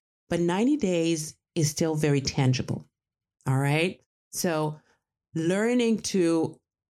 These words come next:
give time a smaller span and, like, almost, like, contract that time within a smaller container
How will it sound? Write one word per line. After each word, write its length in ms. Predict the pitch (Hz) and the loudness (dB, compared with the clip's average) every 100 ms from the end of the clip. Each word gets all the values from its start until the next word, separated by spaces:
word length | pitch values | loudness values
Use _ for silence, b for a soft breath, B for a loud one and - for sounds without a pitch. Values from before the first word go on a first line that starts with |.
| _ _ - | _ _ -8
give 360 | 165 185 190 - | -2 0 -2 -6
time 520 | - 196 190 185 185 | -4 -2 0 0 0
a 140 | 156 143 | 2 2
smaller 840 | - - 143 143 139 143 170 190 | 0 2 2 2 0 -2 0 0
span 560 | 185 - 190 190 208 208 | -2 -4 -2 -2 -2 -2
and, 320 | 156 147 151 | 2 2 2
like, 180 | 160 151 151 | -2 -2 -2
almost, 240 | 165 202 | -2 0
like, 200 | 175 156 | -2 -2
contract 640 | - 151 - 156 147 139 - | 0 0 0 -2 -4 -6 -6
that 240 | 156 151 | -6 -6
time 420 | - 156 151 151 | -6 0 2 4
within 320 | 143 151 151 | 4 4 2
a 40 | 139 | 2
smaller 460 | 131 143 135 151 | 0 0 0 0
container 720 | 156 175 175 175 180 202 226 | 0 0 0 0 0 -2 -4